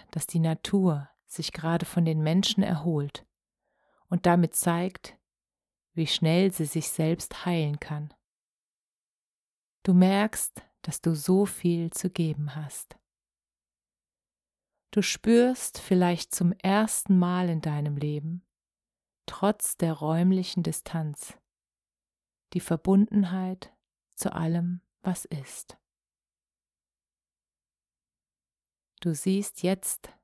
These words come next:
das Geschenk dieser Zeit. Lass uns gemeinsam mit unseren Visionen dafür sorgen, dass diese Welt wieder gerecht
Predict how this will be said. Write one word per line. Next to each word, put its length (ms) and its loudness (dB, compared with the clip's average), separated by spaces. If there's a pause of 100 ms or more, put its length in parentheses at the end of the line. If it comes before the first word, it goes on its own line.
(200)
das 240 -6
Geschenk 480 -2
dieser 300 -8
Zeit. 460 -12 (1400)
Lass 240 4
uns 200 6
gemeinsam 840 4 (200)
mit 180 -8
unseren 480 8
Visionen 760 2
dafür 340 -2
sorgen, 560 -2 (800)
dass 320 -4
diese 420 2
Welt 480 0
wieder 220 0
gerecht 600 -6